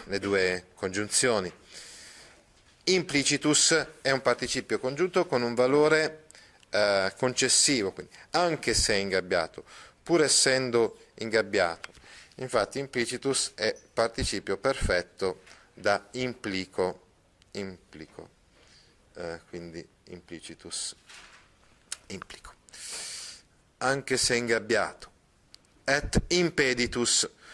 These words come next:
Questa volta però il verbo impeditus, c'è la, insomma, è sempre il participio impeditus, è staccato, si dice, mm,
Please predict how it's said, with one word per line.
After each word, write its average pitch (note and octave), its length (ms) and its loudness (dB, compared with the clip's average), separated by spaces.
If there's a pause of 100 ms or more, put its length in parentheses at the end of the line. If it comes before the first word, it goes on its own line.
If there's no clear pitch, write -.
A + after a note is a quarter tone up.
(140)
Questa - 200 -2
volta D3+ 300 4
però B2+ 220 2
il A2 60 2
verbo G#2+ 320 2
impeditus, A2+ 1080 -2
c'è A2+ 240 2
la, F2+ 720 -2
insomma, F2 400 -4
è D#2+ 60 -8
sempre G2+ 320 -2
il F#2 60 -4
participio G2+ 720 -4 (340)
impeditus, B2+ 880 2 (480)
è B2 180 0
staccato, G2+ 800 -2
si - 240 -8
dice, G2 420 -2
mm, D#2+ 320 -18